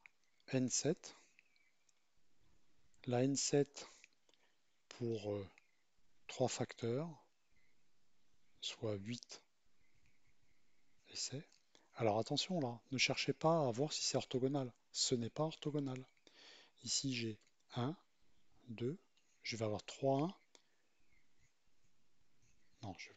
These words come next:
pas trois un parce que le un, il compte pas là. Mais ici, j'ai un, deux, trois, quatre, un. D'accord ? Quatre, un et trois, deux. C'est pas équilibré. C'est-à-dire que j'ai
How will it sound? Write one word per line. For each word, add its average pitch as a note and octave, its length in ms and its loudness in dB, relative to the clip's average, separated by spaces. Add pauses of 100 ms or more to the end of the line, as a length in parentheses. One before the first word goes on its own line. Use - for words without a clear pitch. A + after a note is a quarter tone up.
(100)
pas - 120 -10
trois B2 280 0
un C#3 80 0
parce - 160 -10
que B2 80 -2
le A2+ 160 -2
un, A#2+ 60 -2
il A2+ 80 -4
compte A2 200 -10
pas G2+ 140 -6
là. F2+ 100 -8 (560)
Mais A2 80 -4
ici, G#2+ 280 -2
j'ai G#2+ 200 -6 (140)
un, C3 180 0 (440)
deux, B2 320 -2 (480)
trois, - 340 -6 (440)
quatre, - 480 4
un. D3 200 0 (1300)
D'accord ? E3+ 420 -6 (440)
Quatre, - 400 4
un D3 200 4 (600)
et D3+ 240 4
trois, F3+ 500 2 (260)
deux. D3+ 240 0 (520)
C'est - 180 2
pas E3 160 6
équilibré. E3 560 2 (140)
C'est-à-dire B2 340 -4
que B2+ 80 -4
j'ai A#2 380 -2